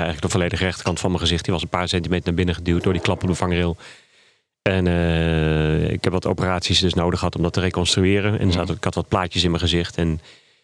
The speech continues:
Speaker 1: ehm, die heb ik onder lokale verdoving uit laten halen.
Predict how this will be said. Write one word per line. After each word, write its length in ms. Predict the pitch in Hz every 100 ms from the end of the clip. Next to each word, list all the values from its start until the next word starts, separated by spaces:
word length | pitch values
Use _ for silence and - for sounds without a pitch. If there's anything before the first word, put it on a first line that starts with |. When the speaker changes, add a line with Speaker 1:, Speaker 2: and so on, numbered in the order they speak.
| _ _ _
Speaker 1:
ehm, 320 | 82 80 78 80
die 80 | 82
heb 100 | 92
ik 100 | -
onder 220 | 90 90
lokale 360 | 87 90 95 90
verdoving 360 | 95 87 87
uit 160 | 85 90
laten 260 | 85 78 78
halen. 380 | 76 69 92